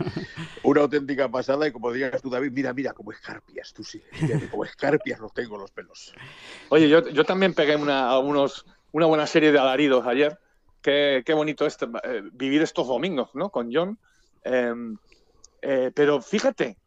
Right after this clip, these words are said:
Speaker 3: eh, no es por hacerme el interesante, ¿eh? Pero fíjate, creo que el, el que me salió más de dentro,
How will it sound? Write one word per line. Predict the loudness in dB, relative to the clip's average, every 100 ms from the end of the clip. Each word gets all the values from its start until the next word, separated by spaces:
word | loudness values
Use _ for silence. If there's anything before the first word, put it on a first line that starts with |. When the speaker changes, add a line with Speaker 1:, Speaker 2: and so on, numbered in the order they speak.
| _ _ _
Speaker 3:
eh, | -8 -4
no | -2
es | -2
por | -2
hacerme | 0 0 0
el |
interesante, | 0 0 -2 -4 -10 -6 -6
¿eh? |
Pero | -4 -4
fíjate, | -4 -4 -2
creo | 0 -2
que | -2 0
el, | 0 0
el | -2 -2
que | -2
me | -4
salió | -4 -2 0
más | 0 0
de | 2 2
dentro, | 0 -2 -4 -6